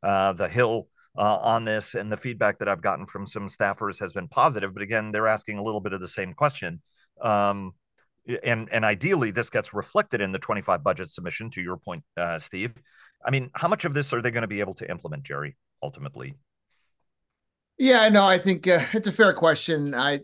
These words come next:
Speaker 2: you know, it is a very difficult environment, but, you know, as I kind of mentioned, uh, earlier, and you, and Laura said as well, and you did, uh, is that this is one of the few areas where we can make some bipartisan progress. I mean,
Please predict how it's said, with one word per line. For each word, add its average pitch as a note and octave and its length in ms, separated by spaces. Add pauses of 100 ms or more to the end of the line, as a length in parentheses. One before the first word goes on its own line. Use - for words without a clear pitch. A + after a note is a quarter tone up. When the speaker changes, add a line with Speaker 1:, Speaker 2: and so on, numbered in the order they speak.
Speaker 2:
you D3+ 100
know, C#3 220
it C#3+ 80
is C#3+ 120
a C#3+ 60
very C3+ 220
difficult B2+ 360
environment, A#2+ 800
but, C3 300
you D3+ 120
know, C#3 100
as B2 220
I C3 200
kind B2+ 280
of A2+ 200
mentioned, A#2+ 640
uh, A2 420
earlier, B2 380
and A2+ 140
you, B2 360
and A2 520
Laura C#3 380
said A#2+ 220
as G#2+ 100
well, C3+ 440
and A#2+ 140
you C3+ 80
did, A#2 360
uh, A2 180
is A#2 220
that B2 260
this F#3+ 180
is G3 60
one F3+ 160
of D3+ 60
the C3 80
few E3 200
areas B2 360
where B2 180
we B2 180
can A2+ 460
make A#2+ 240
some A2+ 220
bipartisan G2+ 580
progress. G2 580
I G#2 40
mean, G2+ 280